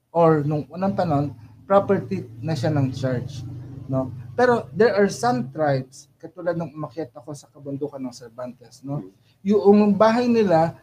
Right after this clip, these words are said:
sa tabi, sa tabi, or minsan, minsan sa loob mismo ng bahay nila, nandun nakadibing yung kanilang mga, ano,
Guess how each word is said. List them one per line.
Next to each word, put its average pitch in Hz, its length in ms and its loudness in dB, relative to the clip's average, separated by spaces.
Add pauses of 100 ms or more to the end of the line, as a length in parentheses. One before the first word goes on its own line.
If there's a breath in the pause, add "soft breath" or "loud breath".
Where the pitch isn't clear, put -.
(140)
sa - 160 0
tabi, 214 560 4
sa - 160 -4
tabi, 208 400 0
or 180 160 4
minsan, 202 400 4
minsan 180 160 -2
sa 185 160 -4
loob 202 240 2
mismo 196 400 2
ng 175 160 -4
bahay 175 240 0
nila, 156 320 0 (240 soft breath)
nandun 214 320 6
nakadibing 151 720 0
yung 160 160 -6
kanilang 147 560 -4 (180)
mga, 135 460 -8
ano, 127 160 -12